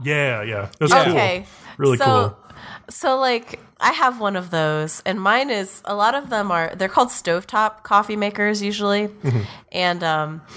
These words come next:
Speaker 3: a lot of them that we use, at least in the States, are, like,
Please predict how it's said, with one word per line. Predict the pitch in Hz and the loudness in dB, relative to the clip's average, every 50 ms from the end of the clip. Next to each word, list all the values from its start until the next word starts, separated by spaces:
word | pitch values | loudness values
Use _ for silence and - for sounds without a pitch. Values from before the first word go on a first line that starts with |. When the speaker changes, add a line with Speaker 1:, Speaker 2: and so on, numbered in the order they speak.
| - - - - - - - - - | -18 -18 -18 -20 -20 -20 -20 -20 -12
Speaker 3:
a | - 190 | -6 0
lot | 190 190 190 202 | 2 4 4 4
of | 240 254 240 | 2 0 -2
them | 220 202 196 190 196 220 202 | 0 0 0 0 -2 -2 -2
that | 170 - | -2 -2
we | 170 185 | -2 -4
use, | 180 190 202 202 202 | -4 -2 0 2 2
at | 185 170 | 2 2
least | 180 185 - | 2 0 -2
in | 185 165 | -2 -2
the | 156 | -2
States, | - - - - 226 226 214 196 208 - | -2 -2 -2 -2 -2 -2 -2 -2 -4 -4
are, | - 170 175 | -2 -2 0
like, | 165 160 156 156 - - | 0 0 0 -2 -4 -12